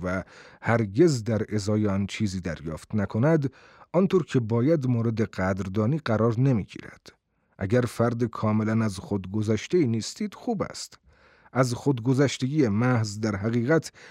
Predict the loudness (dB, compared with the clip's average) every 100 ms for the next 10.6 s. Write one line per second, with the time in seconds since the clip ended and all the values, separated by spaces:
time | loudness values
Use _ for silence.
0 | -4 2 2 0 -4 -4 0 0 2 0
1 | 0 2 2 0 -2 0 0 -2 -4 -8
2 | -4 -4 -4 -8 -12 -12 -10 -12 -14 -18
3 | -18 -16 -16 -20 _ _ _ _ _ -20
4 | -20 -20 _ _ _ _ -2 2 6 4
5 | 4 0 -4 -6 -4 -2 -4 -4 -6 -8
6 | -12 -6 -2 0 2 2 0 -6 -8 -14
7 | _ -20 _ _ _ _ _ _ _ _
8 | _ -20 _ _ 0 0 4 2 2 -2
9 | 0 2 4 4 2 -2 -4 -4 -4 -8
10 | -8 -8 -10 -2 2 2